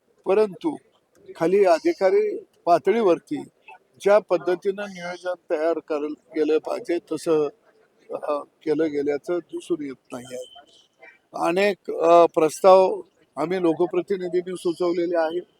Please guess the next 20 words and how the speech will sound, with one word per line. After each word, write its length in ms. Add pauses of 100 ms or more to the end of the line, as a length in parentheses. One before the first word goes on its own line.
(200)
त्याला 220
गती 320
देणं 240
अत्यंत 400
गरजेचं 580
आहे. 100 (640)
आणि 500 (440)
वनमंत्र्यांनी 640
काल 240
सांगितले 320
की 120
आम्ही 240
जंगलामध्ये 800 (180)
शेळ्या 440
सोडू, 360 (500)
पण 120
मला 220
वाटतं 400
हरणं 400
आणि 240